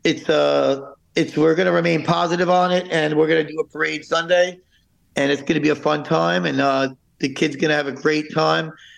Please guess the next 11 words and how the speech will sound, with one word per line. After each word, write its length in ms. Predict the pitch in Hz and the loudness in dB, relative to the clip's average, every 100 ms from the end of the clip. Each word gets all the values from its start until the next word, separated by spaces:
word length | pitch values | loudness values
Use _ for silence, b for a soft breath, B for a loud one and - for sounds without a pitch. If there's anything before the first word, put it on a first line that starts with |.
| B - | B -6
and 460 | 139 139 139 139 139 | -2 -2 -2 -4 0
we're 140 | 147 | 0
gonna 160 | 147 151 | 0 0
make 240 | 151 - | -2 -2
it 100 | 156 156 | -4 -2
as 340 | 147 143 120 | -2 -2 -4
blessed 500 | - 139 160 160 - - | -2 0 0 -4 -12 -4
and 460 | 143 139 135 135 | -2 0 -2 -4
Christmassy 640 | - - 180 180 139 - 135 | -6 -4 -4 -2 -4 0 0
as 100 | 139 | 0
possible. 540 | - 170 - - 117 | 0 -2 -2 -6 -8